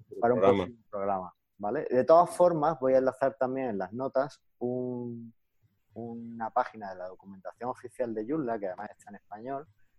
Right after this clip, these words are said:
Speaker 2: donde se recoge, eh, es, es un glosario con todos estos términos, entonces,
Speaker 1: Ujú.
Speaker 2: y muchos más.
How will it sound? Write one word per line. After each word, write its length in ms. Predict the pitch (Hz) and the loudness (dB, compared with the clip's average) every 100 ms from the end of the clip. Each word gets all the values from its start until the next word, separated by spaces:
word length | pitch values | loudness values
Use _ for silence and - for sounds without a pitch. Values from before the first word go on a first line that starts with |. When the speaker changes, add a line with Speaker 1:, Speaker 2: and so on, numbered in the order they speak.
| _ | _
Speaker 2:
donde 560 | 110 131 147 131 107 - - | 0 2 2 0 -2 -4 -10
se 220 | - 135 | -6 -4
recoge, 640 | 135 131 139 - 107 101 _ | -4 -2 -2 -2 -8 -8 _
eh, 140 | - 80 | -20 -8
es, 260 | 117 117 - | -8 -8 -6
es 220 | 139 127 147 | -2 0 0
un 100 | 135 | 2
glosario 560 | 139 131 160 151 165 | 4 6 6 8 6
con 160 | 151 120 | 4 4
todos 180 | 151 117 | 4 4
estos 240 | - 80 | 0 -8
términos, 400 | 87 82 120 202 _ _ _ - | -10 -8 -8 -10 _ _ _ -20
entonces, 400 | 180 - - 117 | -20 -18 0 4
Speaker 1:
Ujú. 220 | 113 185 - - | 4 2 -6 -8
Speaker 2:
y 60 | |
muchos 300 | 113 127 98 | -4 -2 -4
más. 320 | 87 80 - | -4 -8 -8